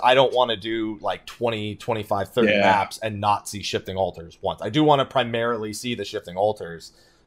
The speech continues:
Speaker 1: uh, but they're adding rewards to Old Uznair as well. So either way, I'm just in it for the money, dude.
Speaker 2: There you go. Yeah. Absolutely.
Speaker 1: In for the
Speaker 2: We finally
Speaker 1: win.
Speaker 2: found out what all the different symbols do, 'cause we were, I remember when we were watching this, we were trying to guess. We're like, "Okay,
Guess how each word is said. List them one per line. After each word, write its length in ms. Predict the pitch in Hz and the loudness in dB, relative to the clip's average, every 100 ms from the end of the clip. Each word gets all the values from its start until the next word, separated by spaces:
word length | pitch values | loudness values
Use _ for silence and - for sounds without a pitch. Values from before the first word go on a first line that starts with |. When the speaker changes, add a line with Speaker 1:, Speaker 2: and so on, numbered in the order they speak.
| - | -2
Speaker 1:
uh, 360 | 95 90 85 80 - - | 0 0 -2 -6 -8 -6
but 260 | 110 - | -6 -2
they're 140 | 131 131 | 4 6
adding 260 | 135 135 | 6 6
rewards 460 | 127 120 127 110 - | 0 2 2 2 -4
to 180 | 113 101 | -4 4
Old 240 | 190 247 | 4 6
Uznair 400 | 143 113 123 110 | 2 2 0 -2
as 100 | 98 | -2
well. 300 | 113 110 87 | 0 0 0
So 300 | - 90 85 _ _ - | -6 -12 -12 _ _ 6
either 220 | 160 208 | 8 10
way, 140 | 175 147 | 8 8
I'm 140 | 175 | 4
just 120 | 196 | 2
in 80 | 156 | 0
it 60 | 131 | 0
for 100 | 113 | -4
the 80 | 92 | -4
money, 320 | 92 104 90 | -4 -6 -8
dude. 240 | 92 95 98 _ _ _ | -10 -10 -12 _ _ _
Speaker 2:
There 160 | 92 110 | 0 2
you 80 | 120 | 4
go. 240 | 131 120 | 2 2
Yeah. 260 | 107 120 120 - _ _ _ _ - | 2 0 -2 -8 _ _ _ _ -4
Absolutely. 520 | 110 139 - 110 90 | -2 -2 0 0 0
Speaker 1:
In 40 | |
for 240 | 180 175 175 | -2 -6 -8
the 100 | 143 | -2
Speaker 2:
We 120 | 139 | 2
finally 280 | 143 156 170 | 4 4 4
Speaker 1:
win. 60 | |
Speaker 2:
found 160 | 156 151 | 2 2
out 120 | 151 | 4
what 140 | 123 - | 4 2
all 200 | 107 120 | 2 2
the 80 | |
different 260 | 123 117 104 | 0 -2 -2
symbols 280 | 110 110 104 | -2 0 0
do, 140 | 98 101 | -2 -2
'cause 180 | 131 120 | -2 4
we 140 | 175 | 6
were, 220 | 175 147 160 | 6 2 0
I 40 | 160 | 2
remember 260 | 165 165 | 4 4
when 180 | 147 151 | 4 4
we 80 | 156 | 6
were 80 | 135 | 6
watching 340 | 127 - 135 | 4 2 2
this, 200 | 113 107 | 2 2
we 80 | 127 | 0
were 60 | 120 | 0
trying 220 | 143 139 | 2 2
to 60 | 113 | 2
guess. 320 | 110 123 120 | 2 0 4
We're 80 | 123 | 2
like, 120 | 117 | 2
"Okay, 380 | 135 135 123 | 0 0 0